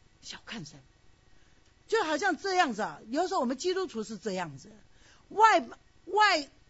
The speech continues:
外面教会以外或还没有信主的人，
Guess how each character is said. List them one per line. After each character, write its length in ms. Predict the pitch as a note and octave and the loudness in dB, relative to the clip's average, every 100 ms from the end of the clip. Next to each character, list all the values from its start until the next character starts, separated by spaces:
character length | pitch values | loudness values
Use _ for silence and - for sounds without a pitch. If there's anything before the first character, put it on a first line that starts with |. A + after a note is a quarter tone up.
| - | -8
外 280 | F#4 G#4 E4+ | 2 2 2
面 300 | F#4 C4+ G#3+ | 0 -4 0
教 240 | G#4 D#4+ | 4 4
会 180 | E4 D4+ | 2 -4
以 80 | A3 | -2
外 180 | D4+ | -2
或 120 | C#4 E4+ | 0 -2
还 240 | - E4+ | 2 0
没 100 | G#4+ | 2
有 120 | G4 | 0
信 240 | C4 F#4+ B3+ | 0 -2 -4
主 140 | G3+ | -4
的 140 | F#3+ A#3 | -2 -2
人， 220 | F#3+ | -2